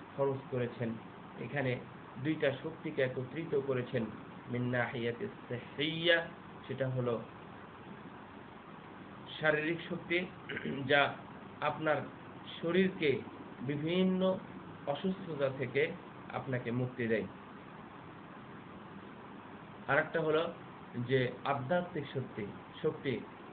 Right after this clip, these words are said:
যা আপনাকে যে কোনো কাজ করতে বেশি করে উৎসাহ যোগায়। হে আমার ভাইয়েরা,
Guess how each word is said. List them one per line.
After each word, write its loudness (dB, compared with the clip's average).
যা 6
আপনাকে 0
যে 2
কোনো 0
কাজ 2
করতে 2
বেশি 2
করে 2
উৎসাহ 2
যোগায়। 2
হে 12
আমার 12
ভাইয়েরা, 6